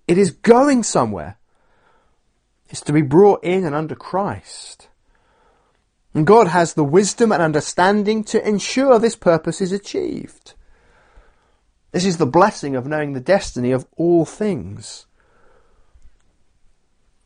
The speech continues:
Friends, we know the destiny of all things.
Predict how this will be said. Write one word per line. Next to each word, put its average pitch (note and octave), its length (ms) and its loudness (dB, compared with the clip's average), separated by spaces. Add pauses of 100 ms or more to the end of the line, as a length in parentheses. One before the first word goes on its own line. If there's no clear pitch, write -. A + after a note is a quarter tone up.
Friends, D3 300 -2
we F3 140 4
know F#3 440 4
the E3 120 -2
destiny C#3+ 720 -2 (300)
of B2+ 120 -8 (120)
all D#3+ 340 4
things. C#3 920 -10